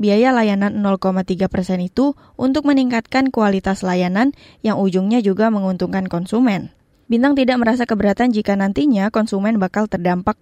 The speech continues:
pembebanan biaya layanan kris. Meski begitu, ia berharap Bank Indonesia lebih gencar melakukan sosialisasi kepada pedagang hingga konsumen terkait kebijakan ini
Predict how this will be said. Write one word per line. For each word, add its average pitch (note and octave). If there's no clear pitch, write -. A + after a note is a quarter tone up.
pembebanan A#3
biaya G3+
layanan F#3+
kris. E3+
Meski F#3+
begitu, F#3
ia G3+
berharap G3
Bank F#3+
Indonesia F#3+
lebih G#3
gencar C4+
melakukan A#3
sosialisasi G3
kepada F3+
pedagang F3
hingga C#4
konsumen B3
terkait G#3+
kebijakan F3+
ini A3+